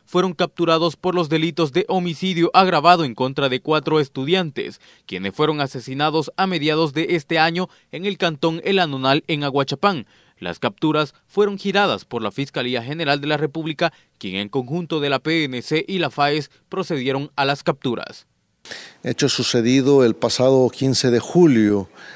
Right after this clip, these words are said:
Speaker 2: cuando, eh, estos sujetos le dieron muerte a estos cuatro jóvenes aproximadamente a quinientos metros, a medio kilómetro, al salir de la escuela.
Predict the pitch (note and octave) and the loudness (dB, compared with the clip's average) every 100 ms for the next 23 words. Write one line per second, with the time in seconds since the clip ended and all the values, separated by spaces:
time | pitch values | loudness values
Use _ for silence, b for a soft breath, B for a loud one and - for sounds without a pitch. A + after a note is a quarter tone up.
0 | B B - C#3+ C#3+ C#3+ D#3 D3 A#2 A#2 | B B -4 0 2 2 4 6 6 4
1 | A2+ G#2+ G#2+ G#2+ - - B2 D3+ - C3+ | 2 2 2 0 -4 -6 -2 -2 0 0
2 | C#3 C#3 - C#3 A#2+ B2 B2+ B2+ B2+ C#3 | 2 2 2 2 2 2 4 2 4 2
3 | C#3 G2 A#2+ A2 A2 A2+ - - B2 - | 2 0 2 2 2 0 -2 -2 -2 -2
4 | - - C3+ B2+ C3+ A#2 C3+ D3 C3+ D3 | -12 -6 0 0 0 2 4 4 4 2
5 | D3+ - B B B B B - B2+ C3 | 0 -4 B B B B B -6 -4 -2
6 | - B2+ B2+ C3+ C3 C3+ C3+ - B2+ A#2+ | -2 0 2 2 4 2 2 2 4 6
7 | A2+ A2 G#2+ - A#2+ B2 B2+ A#2 C#3+ G#2 | 6 4 2 -2 -2 0 0 0 -2 0
8 | C3 C#3 - A2 G#2+ - - G#2+ A#2+ B2+ | 0 0 0 0 0 -4 -6 -2 2 4
9 | C3+ - C#3+ C#3+ C#3+ D3 D3+ - B B | 2 4 4 4 2 2 0 0 B B
10 | B A2+ A#2 - A#2 B2 A2+ A#2 G#2+ - | B -2 0 0 0 0 2 2 2 0
11 | - A2+ G2+ G2 | 0 2 2 0